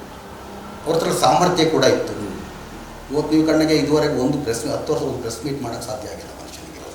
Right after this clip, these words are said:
Speaker 1: ಅಂಥ ಒಬ್ಬ ಅಭ್ಯರ್ಥಿಯನ್ನ
Speaker 2: ಹ್ಮ್.
Speaker 1: ಇವತ್ತು ನಮ್ಮ ರಾಹುಲ್ ಗಾಂಧಿಯವರು ಅಂತಾರಾಷ್ಟ್ರೀಯ ಶಾಲೆಯಲ್ಲಿ ಓದಿದ್ದಾರೆ, ಸಾಮಾನ್ಯ ಜನರ ಹತ್ರ ಬೆರೀತಾರೆ, ಅವರ ಪ್ರಶ್ನೆಗಳಿಗೆ ಉತ್ತರ ಕೊಡ್ತಾರೆ,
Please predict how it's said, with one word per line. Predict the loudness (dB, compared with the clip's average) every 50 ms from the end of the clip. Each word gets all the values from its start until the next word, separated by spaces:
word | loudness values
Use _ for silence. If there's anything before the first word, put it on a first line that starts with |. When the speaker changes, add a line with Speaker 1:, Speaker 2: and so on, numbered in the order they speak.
| -16 -18 -18 -18 -18 -18 -18 -18 -18 -20 -20 -20 -20 -20 -20 -20 -20 -20 -20 -20 -20 -20 -20 -20 -20 -8 -4 -2
Speaker 1:
ಅಂಥ | 0 0 4 8
ಒಬ್ಬ | 10 10 10 12
ಅಭ್ಯರ್ಥಿಯನ್ನ | 12 12 12 12 10 10 10 10 8 8 6 4 2 0
Speaker 2:
ಹ್ಮ್. | -2 -4 -4 -6 -8 -4
Speaker 1:
ಇವತ್ತು | 0 2 2 2 4 2 2 2 4 4
ನಮ್ಮ | 4 4 4 4 6
ರಾಹುಲ್ | 6 8 8 8 6 6 6 6 6 8 6
ಗಾಂಧಿಯವರು | 6 6 6 6 4 4 4 4 2 2 -2 -6 -10 -14 -12 -6
ಅಂತಾರಾಷ್ಟ್ರೀಯ | -6 0 4 6 6 6 6 4 4 2 0 0
ಶಾಲೆಯಲ್ಲಿ | 0 0 2 2 2 2 2 0
ಓದಿದ್ದಾರೆ, | 0 0 -2 -2 -2 -4 -4 -4 -6 -8 -10 -12 -12 -12 -8 -2
ಸಾಮಾನ್ಯ | 2 4 6 6 6 6 6
ಜನರ | 4 2 0 0
ಹತ್ರ | -2 -2 -2 -2
ಬೆರೀತಾರೆ, | -2 0 -2 -2 -2 -2 0 0 0 0 -2 -2 -4 -6 -8 -8 -8 -6
ಅವರ | -4 -4 -2
ಪ್ರಶ್ನೆಗಳಿಗೆ | -2 -2 -2 0 0 0 2 2 2 2 2 0 -2 0
ಉತ್ತರ | 2 4 6 6
ಕೊಡ್ತಾರೆ, | 6 4 2 2 0 0 0 -2 -2 -2 -4 -4